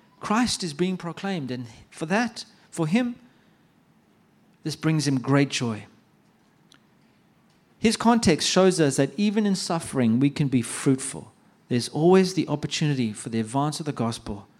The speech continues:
to magnify Christ. What might fruitful service in your situation of difficulty look like? What does fruitful service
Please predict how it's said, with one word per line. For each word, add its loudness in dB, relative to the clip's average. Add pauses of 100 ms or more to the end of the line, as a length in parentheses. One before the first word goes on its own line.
(240)
to -6
magnify -2
Christ. -16 (1700)
What 4
might 4
fruitful 2
service 2
in -2
your 6
situation 2
of -12
difficulty -4 (100)
look -8
like? -14 (1900)
What 2
does 0
fruitful 0
service 0